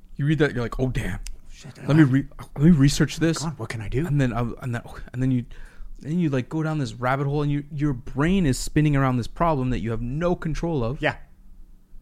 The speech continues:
Speaker 1: for, for so long. Like,
Speaker 2: Mm-hmm, mm-hmm.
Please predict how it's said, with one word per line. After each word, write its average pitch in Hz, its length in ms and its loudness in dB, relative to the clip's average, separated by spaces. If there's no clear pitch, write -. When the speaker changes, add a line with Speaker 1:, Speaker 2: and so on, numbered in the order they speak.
Speaker 1:
for, 127 600 -4
for 131 640 -2
so - 240 -4
long. 165 320 0
Like, 117 160 -2
Speaker 2:
Mm-hmm, 127 360 -6
mm-hmm. 120 180 -6